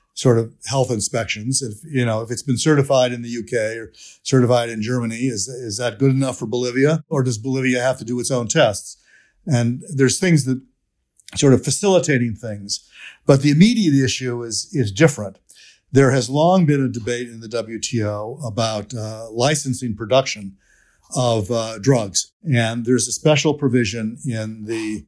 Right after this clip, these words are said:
trips agreement, Trade-Related Interle-, Intellectual Property Agreement, uh, at the behest of developing countries that argued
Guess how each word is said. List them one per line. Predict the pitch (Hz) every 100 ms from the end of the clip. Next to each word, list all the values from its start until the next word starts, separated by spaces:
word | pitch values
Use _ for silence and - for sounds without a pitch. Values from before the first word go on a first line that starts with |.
| _
trips | - 175 -
agreement, | 123 113 104 98 107
Trade-Related | 123 123 123 117 110 113
Interle-, | 110 110 120 135
Intellectual | 117 110 104 - 98
Property | 131 131 135 104 101 101 - 123
Agreement, | 98 107 98 95 - - _ _ _ _ -
uh, | 117 107 107 123
at | 120 107
the |
behest | 101 110 127 123 -
of | 101 107
developing | 98 120 120 120 95
countries | - 104 - 101 98
that | 113
argued | 110 110 107 107 101